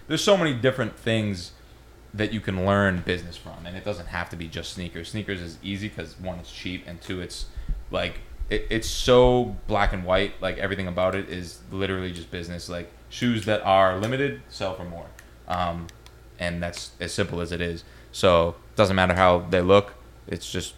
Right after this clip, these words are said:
if they're limited, they sell. Um, and you'll learn that, uh, people, like, buy and sell, and shoes can go up over time, like stocks.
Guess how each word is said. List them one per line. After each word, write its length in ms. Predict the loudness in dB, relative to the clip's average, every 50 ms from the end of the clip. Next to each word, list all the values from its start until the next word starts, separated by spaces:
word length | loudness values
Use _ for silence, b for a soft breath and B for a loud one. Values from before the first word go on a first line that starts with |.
| -8 -6
if 100 | -4 -2
they're 160 | -2 -2 -2 -4 -10 -20 -20 -18 -8 -4
limited, 420 | 0 2 4 4 4 4 2 0
they 120 | -2 -4
sell. 260 | -4 -4 -4 -6 -6 -10 b b b b b b b b
Um, 460 | 0 0 2 2 0 -2 -4 -6 -8 -10 -16 -20 -20 -20 -20 -20 -20 -10 -4 -2
and 100 | 0 2
you'll 180 | 4 4 4
learn 340 | 6 6 6 6 4 2 2
that, 200 | 0 0 -2 -4 -8 -14 -20 -20 -20 -20 -14 -10
uh, 280 | -8 -6 -6 -6 -6 -6
people, 320 | -6 -4 -4 -4 -2 -2
like, 240 | -4 -4 -6 -6 -6
buy 500 | -4 -4 -2 -2 -2 -4 -4 -4 -6 -6 -8
and 160 | -8 -8 -6
sell, 380 | -4 -2 0 0 2 0 0
and 180 | -2 -4 -4 -6
shoes 280 | -6 -6 -4 -4 -6 -6
can 160 | -8 -8 -8
go 180 | -8 -6 -6
up 140 | -6 -4 -2 -2
over 160 | -2 -4 -4
time, 380 | -4 0 2 4 4 4 2
like 180 | 0 -4 -6 -8
stocks. 540 | -6 -4 -2 -2 -2 -2 -4 -6 -8 -14